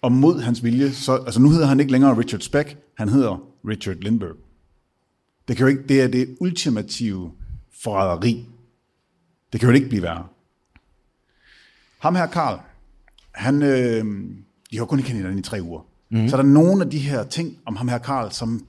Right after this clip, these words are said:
Speaker 1: de, han har ikke været så sandfærdig, måske.
Speaker 2: Mhm.
Speaker 1: De kommer hjem til, øh, hans hus. Han bor i Santo i Texas,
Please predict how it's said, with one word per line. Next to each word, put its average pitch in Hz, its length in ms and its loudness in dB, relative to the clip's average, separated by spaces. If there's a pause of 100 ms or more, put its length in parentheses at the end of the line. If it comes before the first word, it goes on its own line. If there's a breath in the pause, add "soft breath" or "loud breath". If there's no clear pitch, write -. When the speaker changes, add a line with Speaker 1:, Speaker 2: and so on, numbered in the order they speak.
(100)
Speaker 1:
de, 156 160 -8
han 135 180 -2
har 143 60 2
ikke 151 120 -4
været 143 180 0
så 147 320 -2
sandfærdig, 113 680 -4
måske. 92 320 -12 (240)
Speaker 2:
Mhm. 127 120 0 (640 soft breath)
Speaker 1:
De 147 60 -4
kommer 165 180 2
hjem 180 420 -2 (580)
til, 135 240 0
øh, 110 340 -2 (120)
hans 123 220 -2
hus. 143 260 -4
Han 120 160 -2
bor 139 140 2
i 101 40 -2
Santo 117 480 0
i 110 60 -8
Texas, - 560 -4